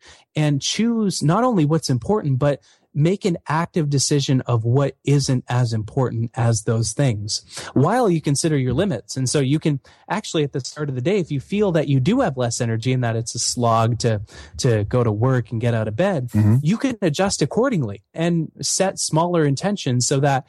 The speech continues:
Speaker 1: you're more likely to achieve them. And so that you're, you, you can kinda take it easy on yourself as you,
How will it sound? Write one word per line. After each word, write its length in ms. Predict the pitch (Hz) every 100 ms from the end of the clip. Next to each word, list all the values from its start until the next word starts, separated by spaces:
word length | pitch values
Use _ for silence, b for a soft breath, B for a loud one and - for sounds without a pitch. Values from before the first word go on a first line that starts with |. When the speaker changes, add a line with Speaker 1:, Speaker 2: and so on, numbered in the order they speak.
| b -
Speaker 1:
you're 180 | 147 139
more 260 | 135 143
likely 360 | 123 123 131 120
to 160 | 131
achieve 400 | 123 - 214 175
them. 180 | 123 107
And 120 | 107 101
so 140 | 131
that 180 | 131 131
you're, 220 | 135 123 B B B
you, 120 | 139 139
you 120 | 143
can 160 | - 131
kinda 280 | 135 120
take 260 | - 143 127
it 80 | 117
easy 300 | 127 120 123
on 100 | 113
yourself 460 | 113 - 120 113 -
as 240 | 123 123 117
you, 240 | 113 107